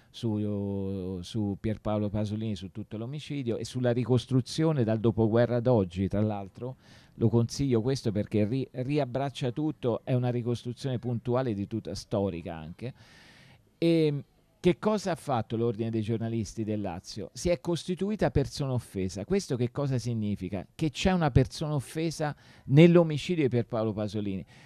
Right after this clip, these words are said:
Se la Procura della Repubblica ancora una volta chiederà o dovesse riaprire e chiedere l'archiviazione, l'Ordine dei giornalisti potrà, potrà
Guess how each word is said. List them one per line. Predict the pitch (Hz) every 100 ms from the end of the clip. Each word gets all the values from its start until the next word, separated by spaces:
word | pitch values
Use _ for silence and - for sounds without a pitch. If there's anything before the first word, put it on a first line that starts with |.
| -
Se | - 160
la | 165
Procura | 180 190 180 226 196
della | 143 143
Repubblica | 143 123 135 98 113
ancora | 117 - 196 185
una | 156
volta | 151 170 151
chiederà | 120 131 131 131 139 113 -
o | - 131
dovesse | 135 139 185 - 139 -
riaprire | 139 156 151 - 196
e | 143
chiedere | - 180 185 160 131
l'archiviazione, | 127 131 - 139 147 170 - 165 165 160 - -
l'Ordine | - 170 190 160 147
dei | 135 135
giornalisti | 160 165 175 165 - 156
potrà, | 165 156 127 113 95 _ _ _ _ _
potrà | 160 160 147 135